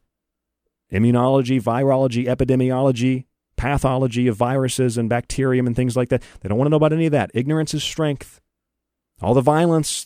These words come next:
burning down buildings, vandalizing things, shooting people, stabbing people, assaulting people, all of that, it's war, but it's peace. It's actually peace.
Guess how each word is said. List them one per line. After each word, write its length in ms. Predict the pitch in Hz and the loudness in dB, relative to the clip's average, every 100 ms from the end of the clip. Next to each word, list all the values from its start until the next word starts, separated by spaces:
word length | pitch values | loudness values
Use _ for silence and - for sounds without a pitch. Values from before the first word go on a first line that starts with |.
| - | -6
burning 320 | 123 143 147 | -2 0 0
down 240 | 147 143 135 | 0 0 2
buildings, 520 | 143 147 147 151 120 | 4 4 2 0 -2
vandalizing 760 | 120 139 143 147 147 143 147 | -2 0 0 2 2 0 -4
things, 400 | 135 147 147 147 | -4 -2 -2 -2
shooting 400 | - - 139 151 | -4 -2 0 0
people, 320 | 147 151 139 139 | 0 -2 -2 -2
stabbing 480 | - 143 143 147 | -2 -4 -2 -2
people, 420 | 135 143 - 143 139 - - | -2 -4 -2 -2 -2 -10 -8
assaulting 560 | 117 - 147 139 151 | -6 0 0 2 -2
people, 360 | 139 143 139 135 - - | -2 -2 -2 -4 -6 -8
all 260 | - 131 156 | 2 4 4
of 60 | |
that, 220 | 139 160 151 | 2 0 -2
it's 160 | - | -6
war, 360 | 120 120 180 147 | -6 0 2 2
but 140 | 104 | 0
it's 160 | 104 - | -4 -4
peace. 640 | - - 214 - - - - _ _ _ _ _ _ _ _ - | -4 -2 -4 -4 -8 -10 -14 _ _ _ _ _ _ _ _ -6
It's 100 | 123 | -4
actually 320 | 117 - 147 | -4 -4 -4
peace. 540 | - 175 113 - - | -2 -4 -4 -10 -18